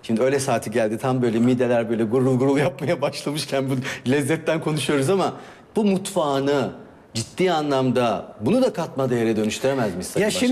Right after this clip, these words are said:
Speaker 1: Başkan?
Speaker 2: biz, e, bir ara, e, unesco,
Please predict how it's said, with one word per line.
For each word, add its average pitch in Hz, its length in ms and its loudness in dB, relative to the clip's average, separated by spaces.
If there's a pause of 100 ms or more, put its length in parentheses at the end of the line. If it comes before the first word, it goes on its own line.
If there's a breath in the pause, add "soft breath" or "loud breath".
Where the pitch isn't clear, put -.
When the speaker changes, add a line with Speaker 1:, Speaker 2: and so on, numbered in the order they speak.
Speaker 1:
Başkan? 226 40 4
Speaker 2:
biz, 202 280 0
e, 175 300 2
bir 220 160 2
ara, 190 340 0 (380)
e, 143 680 4 (640)
unesco, 185 600 2